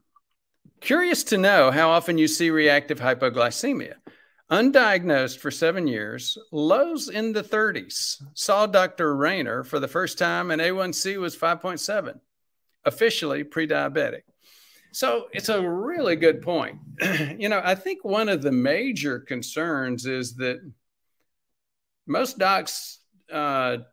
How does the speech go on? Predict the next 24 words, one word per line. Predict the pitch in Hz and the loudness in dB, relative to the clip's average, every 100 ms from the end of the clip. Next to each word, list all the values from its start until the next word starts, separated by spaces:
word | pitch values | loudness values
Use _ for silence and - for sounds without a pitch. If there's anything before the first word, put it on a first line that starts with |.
| - | -10
tend | - 214 285 277 - | -4 -2 0 -2 -2
to | 165 | -2
not | 147 170 202 - | 0 -2 -4 -4
believe | 165 175 151 - | -2 0 -2 -4
it. | - _ _ - - - - - _ _ _ _ _ _ _ _ _ _ _ _ _ _ | -14 _ _ -14 -14 -14 -18 -20 _ _ _ _ _ _ _ _ _ _ _ _ _ _
They | 123 135 | -4 -4
tend | 135 214 254 | -2 -2 -2
to | 247 160 | -2 0
not | 147 165 196 240 _ - | 0 0 -4 -10 _ -4
think | 170 165 - | -2 -2 -6
that | - 151 | -2 0
it | 160 165 | 0 -2
exists. | 165 127 190 - - - - - - - - - _ _ _ _ _ _ _ _ _ _ - | -4 -2 0 -2 -4 -6 -6 -6 -6 -6 -10 -16 _ _ _ _ _ _ _ _ _ _ -4
That's | 147 151 - | -2 -2 -8
the | 147 139 | -6 -6
s-, | 127 - - - _ | -4 -6 -10 -20 _
the | 127 120 | -10 -8
standard | - 139 143 139 127 120 113 107 - | -6 -2 0 0 2 0 -2 -6 -4
belief | 123 120 131 131 | 2 4 4 -2
system | - 123 - 135 135 | -4 -4 -4 -4 -2
and | 120 107 104 | -2 -4 -6
spiel | - - 131 123 117 | -8 -4 0 2 2
among | 113 110 110 | 0 -2 0
docs. | 117 135 117 120 - - | 2 2 0 -4 -8 -10